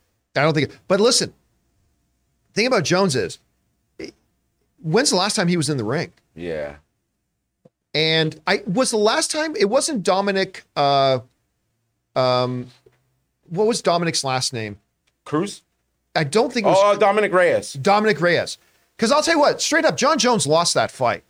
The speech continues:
Speaker 1: I, I still to this day, I've watched
Speaker 2: Eh,
Speaker 1: that fight four or
Speaker 2: yeah.
Speaker 1: five times, and I, it's not like it was one-sided, it wasn't. Jon
Speaker 2: Yeah.
Speaker 1: Jones was extremely competitive in that fight, very, very dangerous in that fight, but he lost that fight. Dominic Reyes won that fight. Um,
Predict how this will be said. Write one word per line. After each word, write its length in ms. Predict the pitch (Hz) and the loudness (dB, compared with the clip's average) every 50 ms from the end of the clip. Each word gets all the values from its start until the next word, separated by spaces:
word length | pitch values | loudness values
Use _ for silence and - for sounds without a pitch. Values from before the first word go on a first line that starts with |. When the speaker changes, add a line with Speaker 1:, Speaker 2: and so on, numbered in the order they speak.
| _ _ | _ _
Speaker 1:
I, 160 | 156 190 240 | 0 0 2
I 120 | 202 208 - | 2 2 2
still 340 | - - - - 247 269 262 | 0 -2 0 0 0 0 0
to 120 | - 202 | 0 -2
this 180 | 180 185 - - | -2 -2 -2 0
day, 80 | - | 0
I've 220 | - 170 214 214 202 | 0 0 -2 0 0
watched 300 | 190 226 254 254 285 247 | 2 4 4 4 2 2
Speaker 2:
Eh, 80 | 220 | 0
Speaker 1:
that 100 | 202 - | 0 2
fight 260 | - 214 208 202 - | 0 0 0 0 0
four 80 | 156 190 | 0 2
or 40 | 185 | 2
Speaker 2:
yeah. 100 | - - | 2 2
Speaker 1:
five 160 | - 190 180 | 2 0 0
times, 300 | 175 - 180 175 151 - - - - - _ - | 0 -2 -2 -2 -2 -4 -10 -18 -20 -20 _ -6
and 140 | 165 165 - | -6 -4 -2
I, 260 | 170 180 202 220 214 214 - - _ _ - - 262 - | -2 0 0 0 -2 -4 -12 -20 _ _ -8 -8 -4 -2
it's 300 | 302 330 392 269 - - | -4 -2 -2 -6 -4 -2
not 160 | 381 330 330 | -2 0 0
like 100 | 339 339 | 0 0
it 100 | 330 294 | 0 -2
was 200 | 254 233 208 135 | -2 0 -2 -2
one-sided, 640 | 151 170 175 190 196 185 175 - - 165 170 165 170 | -2 0 0 0 2 2 0 2 2 2 2 2 0
it 80 | 165 | 0
wasn't. 300 | 165 156 156 151 143 131 | 2 0 0 0 -2 -6
Jon 200 | 117 - 202 208 208 | -2 0 2 2 2
Speaker 2:
Yeah. 40 | 202 | 2
Speaker 1:
Jones 240 | 202 196 180 147 143 | 2 0 0 0 0
was 160 | 143 - 147 | -2 -2 -2
extremely 580 | 131 - - - - 180 202 214 208 202 196 190 | -4 -4 -6 -6 -2 0 2 2 4 2 0 -2
competitive 380 | - 165 143 170 160 160 151 | -4 -4 -2 0 0 0 0
in 80 | 143 147 | 0 0
that 180 | 143 143 139 | 0 0 2
fight, 180 | - 147 135 127 | 2 0 0 0
very, 300 | 113 127 180 190 175 165 | 0 0 2 2 2 2
very 220 | 151 147 139 143 | 2 2 2 2
dangerous 320 | 127 135 139 135 117 123 120 | 0 0 -2 -2 -2 -4 -6
in 60 | 107 | -4
that 180 | 120 117 107 - | -4 -4 -2 0
fight, 220 | 135 117 98 - - - _ _ | -2 -2 -2 -4 -10 -20 _ _
but 140 | - 156 135 | -4 -2 -2
he 240 | - - 294 302 269 | 0 2 2 2 2
lost 420 | 185 143 143 175 170 160 143 - | 0 0 2 2 2 2 0 0
that 180 | 139 117 104 - | -2 -2 -2 -2
fight. 200 | 117 - - _ | -8 -10 -4 _
Dominic 340 | 196 214 262 311 311 180 | 2 2 2 2 0 -2
Reyes 300 | 175 196 196 185 165 117 | 0 0 2 2 2 0
won 260 | 113 127 135 151 151 143 | -2 -2 0 0 0 0
that 200 | 120 107 98 - | 0 -2 -4 -4
fight. 260 | _ - 95 90 - - _ _ - - - - - _ _ _ | _ -4 -4 -4 -6 -12 _ _ -20 -20 -20 -20 -20 _ _ _
Um, 320 | - 160 160 160 160 165 | 0 0 2 2 0 -2